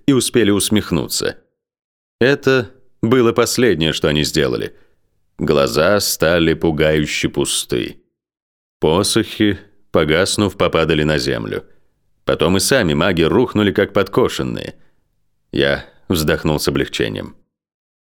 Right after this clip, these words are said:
Найт во все глаза смотрел на происходящее, но понять ничего не мог. Посох, перестав защитно искрить,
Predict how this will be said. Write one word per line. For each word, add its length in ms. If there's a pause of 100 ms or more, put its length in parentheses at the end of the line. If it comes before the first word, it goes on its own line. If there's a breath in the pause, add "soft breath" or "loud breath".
(720)
Найт 440
во 140
все 240
глаза 380
смотрел 440
на 120
происходящее, 760
но 180
понять 560
ничего 540
не 120
мог. 380 (800)
Посох, 460
перестав 420
защитно 460
искрить, 640